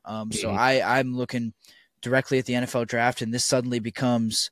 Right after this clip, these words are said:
Speaker 1: an even bigger week for the Steelers. It's not just, "Okay, we'll find another option at center maybe," but it's, it's, "We gotta find our guy."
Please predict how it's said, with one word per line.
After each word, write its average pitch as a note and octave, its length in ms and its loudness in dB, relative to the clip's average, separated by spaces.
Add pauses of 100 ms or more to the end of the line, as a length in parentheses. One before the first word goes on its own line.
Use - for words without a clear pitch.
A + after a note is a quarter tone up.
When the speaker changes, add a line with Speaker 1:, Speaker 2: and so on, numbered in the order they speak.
(260)
Speaker 1:
an C3 80 -2
even B2+ 300 4
bigger A#2+ 260 2
week A2+ 240 -8
for - 100 -12
the A2+ 80 -6
Steelers. A2+ 460 0
It's - 160 -2
not A#2+ 220 2
just, - 440 -2 (400)
"Okay, B2 180 0
we'll B2 140 -4
find B2+ 240 -2
another B2 320 -4
option B2 440 0
at A#2 100 -6
center A#2 300 0
maybe," A2+ 400 -2
but A2+ 260 -4
it's, A2 260 -6
it's, C3 180 -4
"We C3 100 0
gotta B2 220 2
find A#2 340 0
our G#2 280 -2
guy." F#2+ 440 -4